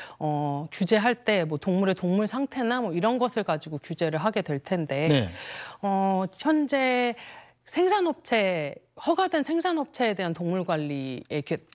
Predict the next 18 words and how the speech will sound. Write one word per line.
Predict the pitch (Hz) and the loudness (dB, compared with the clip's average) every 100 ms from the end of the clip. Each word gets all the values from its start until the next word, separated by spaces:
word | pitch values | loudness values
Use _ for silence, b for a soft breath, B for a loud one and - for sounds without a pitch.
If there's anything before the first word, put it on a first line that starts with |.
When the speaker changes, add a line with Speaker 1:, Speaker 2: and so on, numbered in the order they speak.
| - - | -20 -6
Speaker 1:
동물 | - 185 208 | 2 4 4
관리도 | 185 143 143 269 294 | 2 0 0 0 0
제대로 | 185 165 | 0 -2
규제하고 | 151 165 190 190 180 | -4 -2 0 2 0
있지 | 147 - | -4 -6
못하는 | 151 143 - 196 165 | -6 -6 -2 -2 0
농림부가 | 139 143 165 156 147 165 147 B B B | -2 -2 -2 -2 0 2 2 B B B
과연 | - 190 196 | 2 2 4
신종 | 180 302 339 | 2 2 2
펫샵까지 | 302 294 269 - 196 180 | 0 0 -2 2 0 0
제대로 | - 156 165 | -2 -2 -2
관리를 | 156 156 151 160 170 | -2 -2 -2 0 -2
할 | 240 | -2
수 | - | -2
있을지는 | 147 - 196 - 160 185 170 | -6 -2 -4 -2 -4 -2 -4
굉장히 | 156 151 139 | -4 -4 -4
의문이 | 139 147 | -4 -6
듭니다. | 139 131 117 - | -8 -14 -14 -16